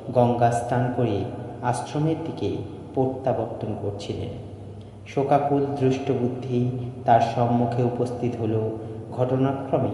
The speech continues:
ঋষির বস্ত্র হতে এক বিন্দু জল তার গায়ে পড়ল। সেই জল স্পর্শ করে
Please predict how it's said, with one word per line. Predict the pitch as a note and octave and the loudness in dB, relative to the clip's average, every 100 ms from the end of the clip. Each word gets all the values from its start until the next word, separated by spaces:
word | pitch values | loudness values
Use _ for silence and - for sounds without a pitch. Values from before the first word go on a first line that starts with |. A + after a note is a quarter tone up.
| - - - - A#2+ | -4 -8 -10 -10 -4
ঋষির | B2 - B2+ A#2+ A2 | -2 -2 0 0 0
বস্ত্র | G#2+ - - | -2 -2 -2
হতে | A2 - A2+ G#2+ G#2+ - - - | -2 -2 -2 -2 -2 -6 -10 -2
এক | A#2+ A#2+ - | 0 0 -2
বিন্দু | A2+ A2+ A2 | -2 -2 -2
জল | A2+ G#2 G#2+ G#2 - - A2 | 0 0 0 -2 -6 -4 0
তার | A2+ A2 | 0 0
গায়ে | G2+ G2+ G2+ | 0 0 0
পড়ল। | G#2 - - - - - - - - - | -2 -2 -4 -6 -8 -10 -12 -14 -14 -8
সেই | - D#3+ E3+ | 2 2 6
জল | D#3+ D3+ | 6 4
স্পর্শ | - B2+ B2 B2 C#3+ - | 2 2 2 2 0 0
করে | C3+ G2+ | 2 2